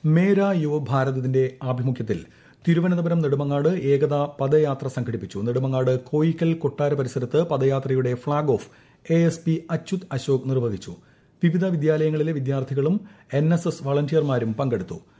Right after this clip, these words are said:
പദയാത്രയുടെ സമാപന യോഗം പ്രസ് ഇൻഫർമേഷൻ ബ്യൂറോ അഡീഷണൽ ഡയറക്ടർ ജനറൽ V പളനിച്ചാമി ഉദ്ഘാടനം ചെയ്തു. തിരുവനന്തപുരം, കൊല്ലം, ആലപ്പുഴ, കോട്ടയം, പത്തനംതിട്ട ജില്ലകളിലെ ഹൈസ്കൂൾ വിദ്യാർത്ഥികളെ പങ്കെടുപ്പിച്ച്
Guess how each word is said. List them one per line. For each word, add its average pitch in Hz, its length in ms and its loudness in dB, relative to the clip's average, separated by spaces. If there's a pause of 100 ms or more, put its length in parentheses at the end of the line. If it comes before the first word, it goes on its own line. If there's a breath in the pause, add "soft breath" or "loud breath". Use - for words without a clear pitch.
(240 soft breath)
പദയാത്രയുടെ 139 760 2 (380 loud breath)
സമാപന 160 420 0
യോഗം 135 560 2
പ്രസ് 165 280 0
ഇൻഫർമേഷൻ 143 640 -2
ബ്യൂറോ 135 420 2
അഡീഷണൽ 139 520 0 (100)
ഡയറക്ടർ 131 420 -2
ജനറൽ 123 500 -2
V 147 260 -2 (100)
പളനിച്ചാമി 135 680 -2
ഉദ്ഘാടനം 117 460 -2
ചെയ്തു. 92 260 -10 (720 soft breath)
തിരുവനന്തപുരം, 196 580 4
കൊല്ലം, 170 540 2
ആലപ്പുഴ, 160 540 0
കോട്ടയം, 147 560 0
പത്തനംതിട്ട 160 580 -2
ജില്ലകളിലെ 139 600 0
ഹൈസ്കൂൾ 156 460 -2
വിദ്യാർത്ഥികളെ 135 580 0
പങ്കെടുപ്പിച്ച് 131 540 -2